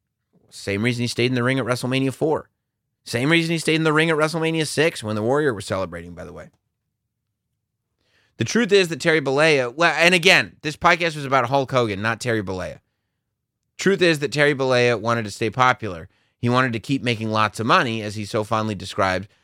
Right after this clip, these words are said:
so he turned N W O black and white and became a villain, better to be the main event heel than undercard babyface, right? Y-, sure, but, but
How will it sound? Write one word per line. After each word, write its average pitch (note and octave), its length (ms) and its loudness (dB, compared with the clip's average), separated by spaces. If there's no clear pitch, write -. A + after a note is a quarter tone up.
so - 160 -2
he A2+ 80 0
turned C#3 260 0
N B2+ 120 2
W A#2 240 2
O A2+ 40 0
black G#2+ 260 0
and A2 120 -6
white A#2 240 0
and G#2+ 100 -8
became G#2+ 280 -4
a G2+ 40 -6
villain, A#2 420 0
better A2 360 0
to A2 100 -4
be G#2+ 140 -2
the G2+ 100 -4
main G#2 220 -2
event G2+ 280 -4
heel G2 480 0
than G#2+ 140 0
undercard G2+ 440 0
babyface, G#2 580 -4
right? G#2 260 0
Y-, - 180 -16
sure, C3 600 2
but, D3 540 4
but C#3+ 640 4